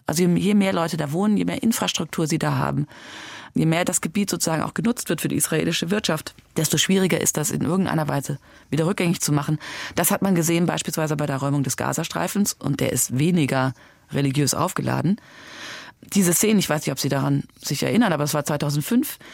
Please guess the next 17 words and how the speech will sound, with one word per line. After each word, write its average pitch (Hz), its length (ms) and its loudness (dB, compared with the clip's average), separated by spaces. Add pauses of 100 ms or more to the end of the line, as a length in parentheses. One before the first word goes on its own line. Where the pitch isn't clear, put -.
(480)
da 147 180 0
wurde 165 180 0
der 151 100 0
Gazastreifen 160 580 -4
ja 135 80 0
geräumt, 170 380 0
damals 160 300 -2
noch 156 120 -4
unter - 280 0
Ariel 147 260 0
Sharon, 156 400 0
also - 180 -2
man 143 140 2
hat 143 80 -2
die 147 80 2
Siedlungen 185 340 2
abgebaut 185 540 -2